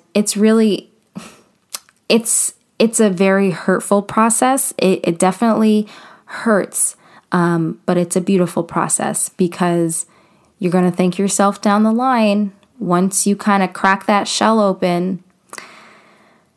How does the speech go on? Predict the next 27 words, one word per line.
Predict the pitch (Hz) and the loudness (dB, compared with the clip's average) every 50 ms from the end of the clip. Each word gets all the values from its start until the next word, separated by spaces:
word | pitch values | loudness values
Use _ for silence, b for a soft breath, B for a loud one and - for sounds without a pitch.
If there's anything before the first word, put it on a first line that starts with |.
| _ _ _ _ _ _ _ _ _ _ _ | _ _ _ _ _ _ _ _ _ _ _
And, | - 196 196 196 190 190 190 185 185 | 2 2 4 4 4 4 4 4 4
uh, | 185 180 180 180 180 180 B B B B - | 2 2 2 2 0 0 B B B B -4
yeah, | 180 185 190 226 226 | 0 2 4 4 4
you | 190 165 175 185 | 2 2 0 0
can | - - 202 185 | 2 2 2 4
move | 180 185 190 180 185 | 4 4 4 2 2
on | 180 185 190 196 | 2 2 0 0
to | - 208 | -2 -2
greener | 175 185 190 185 180 180 175 | -2 0 0 0 2 0 -2
pastures, | 175 - 180 175 175 170 - - 190 185 180 175 185 | -2 -2 -2 -2 -2 -2 -4 -2 0 0 0 0 0
and | 180 175 | 0 0
you | 175 170 | 0 0
can | - 185 180 | 0 -2 -2
figure | 175 - 185 175 175 180 180 | -2 -2 -2 -2 0 0 2
out | 170 170 170 - - | 2 2 2 2 0
why | 165 170 175 180 | 0 0 2 0
your | 180 175 175 175 | 0 -2 -2 -4
soul | - - - 190 180 196 196 190 180 | -4 -4 -2 0 0 2 2 2 0
is | 175 170 - | 0 -2 -4
here, | - - 185 208 220 196 175 165 190 - - - | -4 -2 0 2 2 2 0 -2 -6 -8 -10 -8
what | 175 175 180 180 175 - - | -4 -2 0 0 0 0 -2
you | 190 196 185 | -2 0 0
were | 185 185 180 | 0 0 -2
placed | 180 - - 185 180 185 185 - - | -2 -2 -2 0 0 -2 -2 -6 -4
here | - 202 190 190 190 | -2 0 0 0 0
to | 190 - 196 180 | 0 0 0 0
achieve | 175 170 - - - 175 180 196 180 156 - - - | 0 -2 -4 -4 -2 -2 0 0 0 -2 -4 -6 -12